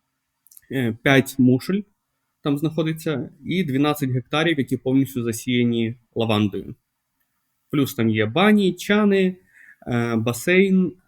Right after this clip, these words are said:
е, є такий невеликий, е, невелика своя ферма, де ж, де проживають альпаки, де проживають вівці, де про-, проживають баранчики.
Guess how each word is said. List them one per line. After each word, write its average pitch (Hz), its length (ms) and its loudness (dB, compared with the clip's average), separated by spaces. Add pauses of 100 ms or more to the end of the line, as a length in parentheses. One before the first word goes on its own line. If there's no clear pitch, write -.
е, 113 640 -2
є 127 320 2
такий 117 480 -4
невеликий, 127 600 -2 (480)
е, 113 920 -4
невелика 131 460 0
своя 117 320 -2
ферма, 202 500 -2 (460)
де 131 240 0
ж, 127 120 -10
де 131 200 0
проживають 123 680 -2
альпаки, 180 560 -2
де 127 140 -4
проживають 113 720 -2
вівці, 170 380 -4
де 123 120 -6
про-, 113 280 -6 (280)
проживають 113 500 -2
баранчики. 156 760 0